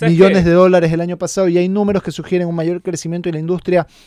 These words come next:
Speaker 1: a medida que las empresas destinan cada vez más recursos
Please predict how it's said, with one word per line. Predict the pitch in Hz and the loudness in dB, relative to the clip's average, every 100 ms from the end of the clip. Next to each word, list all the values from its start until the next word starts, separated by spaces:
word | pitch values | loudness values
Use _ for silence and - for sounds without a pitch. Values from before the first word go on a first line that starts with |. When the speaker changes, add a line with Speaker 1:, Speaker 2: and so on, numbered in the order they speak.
| - _ _ _ | -20 _ _ _
Speaker 1:
a | - 170 | 2 4
medida | 160 165 180 | 8 8 8
que | 175 160 | 6 0
las | 156 151 | 0 0
empresas | 143 - 165 175 | -4 0 0 -2
destinan | 147 135 160 160 156 | -4 -6 -8 -8 -6
cada | 208 214 | -2 -2
vez | 196 202 | -2 -4
más | 190 196 | -6 -6
recursos | 175 156 208 190 196 - | -6 -2 -2 -2 -8 -10